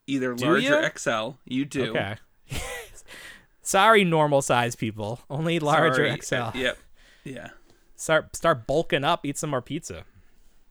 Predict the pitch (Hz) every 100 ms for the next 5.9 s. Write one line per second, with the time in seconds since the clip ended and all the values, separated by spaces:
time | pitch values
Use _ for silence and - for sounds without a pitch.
0 | _ 160 127 104 87 - - - - -
1 | - _ - - - - - - _ _
2 | _ 143 151 196 143 113 127 120 117 107
3 | 117 110 104 98 98 101 - - 107 -
4 | 127 101 85 78 110 110 - 135 - 98
5 | 87 82 80 82 151 - 135 127 131